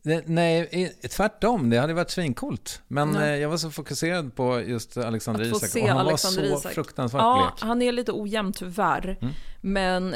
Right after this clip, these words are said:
Speaker 2: nej, det är inget problem för mig att jag inte har ett ännu bredare fotbollsintresse. För vet du vad? Det finns så många andra som, eh, som har det och som jag typ aldrig kommer kunna komma ikapp. Och som jag var inne på,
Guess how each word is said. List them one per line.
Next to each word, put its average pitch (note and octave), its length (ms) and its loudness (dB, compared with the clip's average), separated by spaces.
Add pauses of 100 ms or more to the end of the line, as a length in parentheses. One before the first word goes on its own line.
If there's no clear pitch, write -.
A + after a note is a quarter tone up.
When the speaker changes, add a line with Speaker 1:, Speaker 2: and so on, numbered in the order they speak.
Speaker 2:
nej, B3+ 380 2
det B3 80 -2
är B3+ 40 0
inget A3 260 -4
problem F3 720 -2
för - 160 -6
mig E3+ 380 0
att - 180 -4
jag E3+ 160 0
inte F3+ 160 -4
har D#3+ 260 -2
ett - 260 -10 (100)
ännu F3+ 320 -2
bredare E3+ 440 -4
fotbollsintresse. F3+ 840 -4
För F3+ 240 -10 (100)
vet A3 140 -2
du A3+ 80 -4
vad? G#3 260 -2
Det G#3+ 80 -4
finns A3 220 -4
så G3+ 80 -4
många F#3+ 320 -4
andra F3+ 560 -4
som, - 460 -8
eh, - 280 -8
som F3+ 260 -6
har F3 260 -2
det F3 220 -4
och - 140 -8
som F3+ 160 -8
jag F3 120 -8
typ - 200 -10
aldrig F3 460 -4 (240)
kommer F#3 220 -6
kunna F3 240 -6
komma E3+ 260 -6
ikapp. - 480 -6
Och G3 140 -6
som F#3+ 180 -4
jag F3 100 -2
var F3+ 100 -4
inne F#3 180 -6
på, E3 320 -4